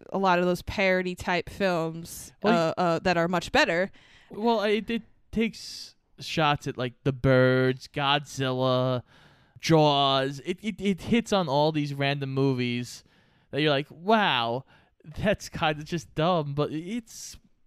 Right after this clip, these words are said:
Speaker 2: nineteen seventy-eight. You gotta be slightly forgiving for a movie that clearly was meant to be a joke.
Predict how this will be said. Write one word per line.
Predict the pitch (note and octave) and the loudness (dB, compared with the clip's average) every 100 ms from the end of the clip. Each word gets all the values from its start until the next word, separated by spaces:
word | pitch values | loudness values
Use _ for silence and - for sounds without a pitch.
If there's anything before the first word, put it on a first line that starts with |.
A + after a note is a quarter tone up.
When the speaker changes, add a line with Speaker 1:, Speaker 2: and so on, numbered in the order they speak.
| _ - | _ -8
Speaker 2:
nineteen | E3 B3 - A3+ A3 | -4 -4 -4 -6 -6
seventy-eight. | F3+ - G3+ F#3 D#3+ E3 C#3 | -6 -4 -4 -4 -6 -4 -4
You | A#2+ | -4
gotta | F#3 D#3 | -4 -4
be | C#3+ C3 B2+ - _ _ | -4 -4 -6 -12 _ _
slightly | - A3+ A#3 E3 D#3+ | -10 0 0 2 0
forgiving | D#3+ D3 F3+ E3 D3 C#3+ | -2 -2 0 0 -2 -2
for | C#3+ C#3 C3 B2+ - - - | -6 -4 -2 -4 -8 -20 -10
a | - | 2
movie | E3 G3 F3+ | 6 6 6
that | D3 - | -2 -6
clearly | - G#3+ C4 F3+ D3 | -6 -4 0 2 0
was | C#3 C#3 | 0 -2
meant | D3 C#3+ - | -2 -6 -6
to | C3 | -8
be | B2 | -4
a | A#2 | -4
joke. | A#2 A#2+ F#2 - - - | -4 -4 -4 -8 -16 -18